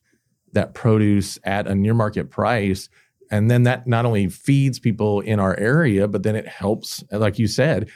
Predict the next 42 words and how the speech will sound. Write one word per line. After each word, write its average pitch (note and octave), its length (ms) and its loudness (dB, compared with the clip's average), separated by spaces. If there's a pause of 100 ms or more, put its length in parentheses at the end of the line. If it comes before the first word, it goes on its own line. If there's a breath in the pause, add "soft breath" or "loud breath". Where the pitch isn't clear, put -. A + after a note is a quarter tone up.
(140 loud breath)
it G#2+ 100 0
helps A2+ 260 -2
the A2 80 -2
farmers A2 420 0
in G#2+ 140 0
our G#2 160 0
area B2 420 0
to A#2+ 140 -2
have F#2+ 120 -2
a E2 60 -6
steady, A#2 640 -2 (380 soft breath)
um, E2+ 280 -2 (380)
uh, B1+ 180 -10
aspect A2 400 -2
of F#2 120 0
buying, A2+ 420 2
someone A2+ 340 2
that's F#2 200 -4
there F#2+ 200 0
for A2 160 -2
them A#2+ 360 2 (320 soft breath)
and G#2 160 2
are G#2+ 60 2
gonna G2+ 160 2
buy F2+ 200 0
on G2+ 120 0
a F#2 40 0
regular F#2+ 380 0
basis. F#2+ 460 -2
And E2+ 60 -6
we've G2 120 -2
got G2 160 -2
a F2+ 40 -2
lot F#2 180 0
of, F#2 140 -4
you F#2+ 60 -6
know, F2+ 60 -6
grant G#2+ 260 -4
money A2 160 2
that's F#2+ 220 -2
come G#2 220 0
in A#2 320 2